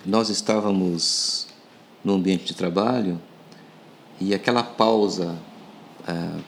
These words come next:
para aliviar a vista diante do computador, recostei-me na cadeira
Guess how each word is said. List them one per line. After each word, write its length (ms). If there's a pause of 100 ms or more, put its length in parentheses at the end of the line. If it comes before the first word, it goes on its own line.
(400)
para 400
aliviar 1000
a 120
vista 500
diante 260
do 80
computador, 680 (440)
recostei-me 800
na 140
cadeira 640